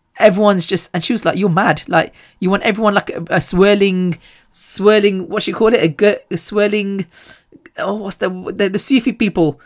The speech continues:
Yeah, v-, girlish, verlish, burlish, dirlish, something like that." I know you're shouting, right, but I don't know what it's called. Girlish, swirlish. Anyway, <laughs> she loves those Sufi type people that go around and,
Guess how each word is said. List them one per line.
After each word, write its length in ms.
Yeah, 360
v-, 260
girlish, 440
verlish, 380
burlish, 400
dirlish, 360
something 280
like 120
that." 300
I 80
know 80
you're 100
shouting, 400
right, 220
but 120
I 80
don't 120
know 80
what 160
it's 140
called. 360
Girlish, 560
swirlish. 640
Anyway, 580
<laughs> 340
she 180
loves 220
those 280
Sufi 320
type 220
people 320
that 140
go 80
around 220
and, 100